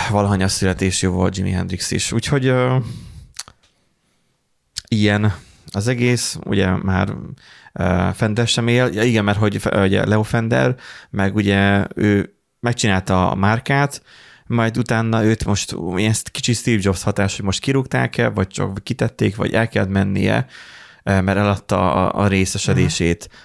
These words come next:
Speaker 1: a saját nevével jegyzett, ö, cégből. És elment gyakorlatilag máshol, és csinálta egy, egy új, csinált egy új márkát.
Speaker 2: <laughs>
Speaker 1: Öm, úgyhogy, öm,
Speaker 2: Igen, ö, van, vannak egyébként azok a fajta emberek, akik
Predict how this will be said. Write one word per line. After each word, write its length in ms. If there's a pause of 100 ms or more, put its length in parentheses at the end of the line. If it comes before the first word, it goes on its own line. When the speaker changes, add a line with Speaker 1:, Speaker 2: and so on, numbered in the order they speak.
Speaker 1:
a 40
saját 540
nevével 420
jegyzett, 460 (120)
ö, 240
cégből. 600 (500)
És 420 (580)
elment 720
gyakorlatilag 680
máshol, 1300
és 180
csinálta 420
egy, 200
egy 160
új, 320
csinált 320
egy 100
új 120
márkát. 600
Speaker 2:
<laughs> 60 (1200)
Speaker 1:
Öm, 480
úgyhogy, 420
öm, 380
Speaker 2:
Igen, 260
ö, 200
van, 340
vannak 380
egyébként 400
azok 220
a 140
fajta 340
emberek, 340
akik 360